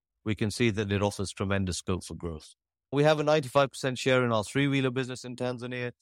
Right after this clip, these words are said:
So that business has continued to perform reasonably. There were challenges, but it's a fairly steady business, I'd say.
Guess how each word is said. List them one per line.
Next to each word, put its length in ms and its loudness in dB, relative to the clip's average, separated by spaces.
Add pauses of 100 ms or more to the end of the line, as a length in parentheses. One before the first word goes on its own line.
(260)
So 140 -6
that 220 2
business 280 -2
has 160 -6
continued 600 -2 (340)
to 80 -6
perform 440 -2
reasonably. 680 2
There 140 2
were 180 4
challenges, 600 -2 (280)
but 180 0
it's 140 -2
a 60 0 (120)
fairly 200 4
steady 520 2
business, 400 0
I'd 180 2
say. 240 -2